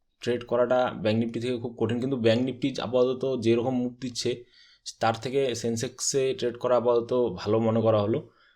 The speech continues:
যার জন্য এখন থেকে সেন্সেক্সে ট্রেড করা হবে। তো দেখ-, দেখুন, তো এখানে দেখুন সেন্সেক্সের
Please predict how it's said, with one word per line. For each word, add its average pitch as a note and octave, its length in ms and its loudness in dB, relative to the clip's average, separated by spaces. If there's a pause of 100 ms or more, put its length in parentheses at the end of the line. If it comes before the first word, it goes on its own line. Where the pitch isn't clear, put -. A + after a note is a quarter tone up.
(140)
যার G2+ 120 -2
জন্য B2 200 0
এখন A#2 260 2
থেকে A#2+ 180 -2
সেন্সেক্সে A2+ 480 -2
ট্রেড A2 240 -2
করা A2 180 0
হবে। G#2 200 -2 (680)
তো G2 160 -4
দেখ-, G2+ 300 -4
দেখুন, A2 300 -4 (1300)
তো A#2 160 2
এখানে B2+ 200 0
দেখুন B2 340 -2
সেন্সেক্সের A#2 800 -4